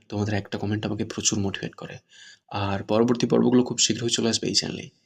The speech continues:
তাই চ্যানেলটাকে সাবস্ক্রাইব করে রেখো। দেখা হচ্ছে খুব তাড়াতাড়ি, ততক্ষণ সুস্থ থেকো, ভালো থেকো।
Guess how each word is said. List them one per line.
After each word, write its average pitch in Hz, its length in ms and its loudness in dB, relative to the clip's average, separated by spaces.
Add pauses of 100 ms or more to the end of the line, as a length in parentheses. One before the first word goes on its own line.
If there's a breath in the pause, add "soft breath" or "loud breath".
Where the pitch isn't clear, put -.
(300 soft breath)
তাই 101 140 -6
চ্যানেলটাকে 98 320 0
সাবস্ক্রাইব - 440 0
করে 117 160 2
রেখো। 120 280 -2 (520 loud breath)
দেখা 127 180 2
হচ্ছে 156 180 4
খুব 143 240 2
তাড়াতাড়ি, 92 400 -4 (400)
ততক্ষণ 104 300 -2
সুস্থ - 320 0
থেকো, 120 320 -2 (400)
ভালো 107 220 -2
থেকো। 101 340 -6